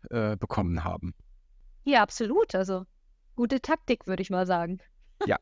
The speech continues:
Speaker 1: ja. Ja, ich
Speaker 2: <laughs>
Speaker 1: sollte eigentlich gestern Nacht fliegen nach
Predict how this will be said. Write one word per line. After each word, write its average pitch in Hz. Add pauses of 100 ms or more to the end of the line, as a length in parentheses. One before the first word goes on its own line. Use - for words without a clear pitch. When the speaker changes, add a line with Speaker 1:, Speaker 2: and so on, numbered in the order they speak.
(160)
Speaker 1:
ja. - (600)
Ja, 165
ich 147
Speaker 2:
<laughs> -
Speaker 1:
sollte 160
eigentlich 143
gestern 147
Nacht 165 (460)
fliegen 202
nach 175